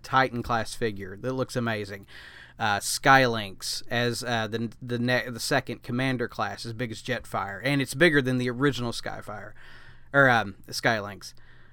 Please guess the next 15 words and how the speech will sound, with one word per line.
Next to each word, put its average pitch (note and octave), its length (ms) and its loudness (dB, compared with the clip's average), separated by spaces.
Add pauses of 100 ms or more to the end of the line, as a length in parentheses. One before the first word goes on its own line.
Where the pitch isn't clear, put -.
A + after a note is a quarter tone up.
(140)
Uh, G#2 460 0
Optimus G#2+ 400 -4
Prime, C3+ 420 4
Wheeljack, C3+ 600 2
Double C3+ 240 2
Dealer. B2+ 420 2 (260)
All, D#3 120 -6
this D#3+ 220 2
whole C#3+ 200 4
line B2+ 360 6
looks A#2 260 2
amazing. G2 720 0
If A2+ 180 -6
you C#3+ 300 2
are A#2 360 2